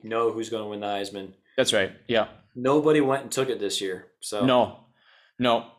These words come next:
Speaker 2: It's, I, I have no idea. I have no clue who's gonna win. None.
Speaker 1: Jordan Davis for Heisman. All right, let's go.
Speaker 2: I'm all, hey, you know I'm on board. You know
Speaker 1: Sure.
Speaker 2: I'm on board. Sure.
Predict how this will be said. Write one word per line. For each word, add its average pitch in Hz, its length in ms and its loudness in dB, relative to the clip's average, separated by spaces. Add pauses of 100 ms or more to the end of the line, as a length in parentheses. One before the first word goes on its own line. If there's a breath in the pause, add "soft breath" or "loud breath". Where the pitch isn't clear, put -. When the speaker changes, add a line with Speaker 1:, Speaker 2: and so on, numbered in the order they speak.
(100)
Speaker 2:
It's, 143 240 0 (160)
I, 151 140 4
I 160 160 6
have 165 120 4
no 156 120 4
idea. 143 280 2 (140)
I 139 100 6
have 120 160 6
no 131 340 6
clue 120 260 0
who's 113 140 -2
gonna 107 140 0
win. 95 200 -2 (220)
None. 113 260 2
Speaker 1:
Jordan 151 300 4
Davis 147 260 6
for 135 100 -2
Heisman. 110 260 -2 (100)
All 107 100 -2
right, 104 240 -2
let's 101 140 -6
go. 85 200 -10
Speaker 2:
I'm 151 140 4
all, 180 320 6
hey, 131 340 2
you 170 120 2
know 269 200 6
I'm 175 140 6
on 104 180 2
board. 98 300 0
You 190 180 2
know 160 220 6
Speaker 1:
Sure. 147 160 8
Speaker 2:
I'm 113 80 2
on 95 160 0
board. 92 300 -2 (100)
Sure. 110 400 2